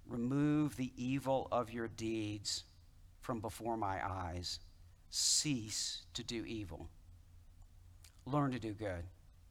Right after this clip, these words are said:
Seek." You wanna know what you need to throw all yourself into? All your social media into?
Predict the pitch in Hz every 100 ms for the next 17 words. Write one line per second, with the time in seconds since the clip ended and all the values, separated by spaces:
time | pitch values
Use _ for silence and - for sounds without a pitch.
0 | - - - - - - - - - -
1 | 156 117 - - - - - - - -
2 | - - - - - - - - - -
3 | 127 180 233 170 165 156 143 131 139 123
4 | - 131 127 131 117 110 123 117 127 127
5 | 139 139 135 - - - - - - -
6 | - - - - - - - - - -
7 | 131 131 131 - 139 - 127 123 131 131
8 | 127 127 123 - - - - - - -
9 | - 120 117 131 135